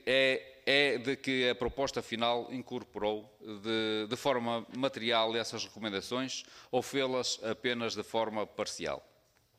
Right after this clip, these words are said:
A dgec pediu também prudência na calendarização dos investimentos para misturas de hidrogénio, entendendo que devia de haver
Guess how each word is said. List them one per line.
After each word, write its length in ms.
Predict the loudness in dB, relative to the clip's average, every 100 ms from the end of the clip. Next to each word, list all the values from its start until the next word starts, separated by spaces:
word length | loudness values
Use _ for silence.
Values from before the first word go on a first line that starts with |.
| _ _ _ -20 -20 -20 -6
A 80 | -2
dgec 320 | 2 2 0
pediu 280 | -4 -2 -4
também 340 | 0 0 0
prudência 500 | -2 -2 -2 0 0
na 180 | 2 0
calendarização 1000 | 2 0 0 -2 -2 -2 -4 0 0 0
dos 220 | -4 -6
investimentos 500 | -4 -6 -6 -4 -4
para 200 | -4 -4
misturas 400 | -4 -8 -6 -6
de 80 | -4
hidrogénio, 580 | -4 -4 0 0 0 -4
entendendo 480 | -4 -4 -2 -2 -4
que 100 | -10
devia 400 | -6 -4 -2 -2
de 120 | -2
haver 340 | -2 -2 -4